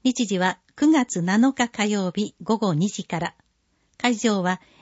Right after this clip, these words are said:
ジェイエムエスアステールプラザ。指揮は藤野光一。管弦楽広島交響楽団。申し込みは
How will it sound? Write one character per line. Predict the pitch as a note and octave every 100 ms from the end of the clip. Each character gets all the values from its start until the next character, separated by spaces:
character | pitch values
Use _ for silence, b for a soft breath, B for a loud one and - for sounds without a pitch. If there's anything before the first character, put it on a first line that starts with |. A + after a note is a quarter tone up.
| b
ジ | F3+ B3
ェ |
イ | D4+ D4
エ |
ム | B3
エ | A#3+ A#3
ス | - F3+
ア | F#3+
ス | -
テ | A3+ G#3+
ー |
ル | G3+
プ | - E3
ラ | D3
ザ。 | E3 - _ _ _ _ _ _ -
指 | - - G3
揮 |
は | F#3+ - _
藤 | - D#4+ C#4
野 | G3 D3+
光 | - F#3+ F#3 D#3
一。 | D3+ - - _ _ _ _ _ _
管 | - B3 A#3+
弦 | G#3+ F#3
楽 | E3+ - - -
広 | - C#4+
島 | - C#4
交 | - A#3 G3+
響 | G#3
楽 | F3+ F3+ E3
団。 | D3 D3+ - _ _ _ _ _ _ -
申 | B3+ C#4+
し | -
込 | C4+
み | B3 A3+
は | A3